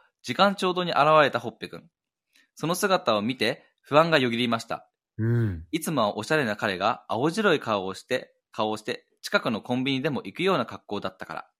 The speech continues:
Speaker 2: うん。
Speaker 1: 「顔色悪いよ。体調悪いの？」と聞くと、「うん。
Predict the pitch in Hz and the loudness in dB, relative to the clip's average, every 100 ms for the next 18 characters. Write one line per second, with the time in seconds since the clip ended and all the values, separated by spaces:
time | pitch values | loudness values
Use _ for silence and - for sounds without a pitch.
0 | _ 120 120 123 123 120 110 92 110 - | _ -6 -2 0 0 0 -2 -6 -8 -2
1 | 117 135 143 147 170 175 123 143 - 165 | 2 4 6 8 8 6 2 0 0 2
2 | 208 196 208 185 156 190 - - - - | 4 6 6 4 2 -2 -8 -16 -12 -6
3 | 117 - _ _ _ _ - 123 107 | -4 -6 _ _ _ _ -4 -2 -2